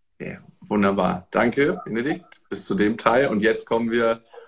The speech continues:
von der Theorie noch ein bisschen mehr in die Praxis. Ähm, wenn jetzt Leute zu dir kommen und sagen, "Benedikt, ich würde gerne, ähm, besser kommunizieren, vor allem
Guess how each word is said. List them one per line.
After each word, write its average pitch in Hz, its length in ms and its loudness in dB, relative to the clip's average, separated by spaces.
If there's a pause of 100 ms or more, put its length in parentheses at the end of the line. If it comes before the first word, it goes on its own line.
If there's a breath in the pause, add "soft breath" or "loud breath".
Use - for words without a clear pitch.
(420 loud breath)
von 127 260 0
der 131 140 2
Theorie 131 340 -2
noch 131 180 -2
ein 147 80 -12
bisschen 190 320 0
mehr 139 100 0
in 135 60 -2
die 127 60 -2
Praxis. 147 720 -4
Ähm, 110 300 -2 (380 loud breath)
wenn 135 120 2
jetzt 160 160 -2
Leute 113 260 -2
zu - 120 -14
dir 107 160 -2
kommen 101 200 -6
und 98 100 -4
sagen, 107 460 -4 (340)
"Benedikt, 139 460 -2
ich - 60 -12
würde 131 220 2
gerne, 120 480 -2 (340)
ähm, 104 500 -8
besser 135 340 0
kommunizieren, 120 960 -4
vor 131 220 0
allem 143 400 0